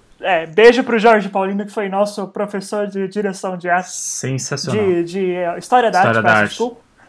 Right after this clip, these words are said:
Speaker 1: Maravilhoso,
Speaker 2: História
Speaker 1: uma
Speaker 2: da
Speaker 1: pessoa
Speaker 2: arte.
Speaker 1: incrível.
Speaker 2: E muito inteligente.
Speaker 1: Muito
Speaker 2: O cara
Speaker 1: inteligente.
Speaker 2: contou,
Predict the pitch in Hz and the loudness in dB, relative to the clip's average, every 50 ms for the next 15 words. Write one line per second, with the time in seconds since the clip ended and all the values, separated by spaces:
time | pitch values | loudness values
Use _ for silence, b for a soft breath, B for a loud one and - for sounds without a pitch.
0 | b _ 190 196 202 220 254 254 220 202 180 196 220 220 - 214 190 - 190 190 | b _ -2 2 4 4 4 4 2 -4 -2 -2 -2 -2 -2 -8 -8 -6 -8 -8
1 | - - 220 220 196 202 - - 185 185 185 165 156 165 180 220 - _ _ 156 | -6 -6 -8 -8 -8 -10 -10 -8 -6 -6 -6 -6 -6 -10 -10 -10 -14 _ _ 0
2 | 143 139 135 151 147 147 135 131 127 120 113 110 104 98 98 98 - 160 175 190 | 2 4 4 4 2 2 0 0 0 0 0 0 -2 -4 -6 -10 -12 -10 -10 -8
3 | 185 202 196 202 190 190 185 180 - 131 127 - 147 135 135 135 127 - 143 143 | -8 -8 -6 -4 -2 2 4 4 4 4 2 0 -2 -2 -2 -2 -2 0 2 2
4 | 143 147 147 147 143 135 131 123 113 104 104 | 4 4 4 4 6 4 4 4 2 0 -2